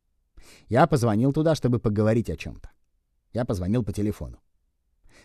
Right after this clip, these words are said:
Слишком быстрая коммуникационная линия.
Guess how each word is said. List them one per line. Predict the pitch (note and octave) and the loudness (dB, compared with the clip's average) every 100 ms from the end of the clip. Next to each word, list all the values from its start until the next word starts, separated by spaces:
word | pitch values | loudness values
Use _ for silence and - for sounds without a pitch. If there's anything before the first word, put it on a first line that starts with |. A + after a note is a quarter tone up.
| _ | _
Слишком | - A#2 D#3+ - F3 A2 | -6 2 2 2 -2 -2
быстрая | F2 - G2 G#2 | -4 -4 -4 -4
коммуникационная | G#2 F#2 E2+ E2 F2 D#2 D#2 D2+ | -2 -4 -4 -8 -6 -6 -6 -6
линия. | D2+ C#2 A1 | -8 -10 -14